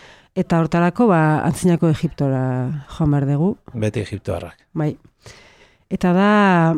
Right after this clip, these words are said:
Speaker 1: histeriaren lehenengo aipamena,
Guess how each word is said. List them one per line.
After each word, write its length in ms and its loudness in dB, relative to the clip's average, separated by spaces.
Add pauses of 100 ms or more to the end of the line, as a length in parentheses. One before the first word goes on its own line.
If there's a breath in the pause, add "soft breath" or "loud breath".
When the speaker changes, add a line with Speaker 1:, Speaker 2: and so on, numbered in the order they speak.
(720)
Speaker 1:
histeriaren 680 2
lehenengo 400 4
aipamena, 600 2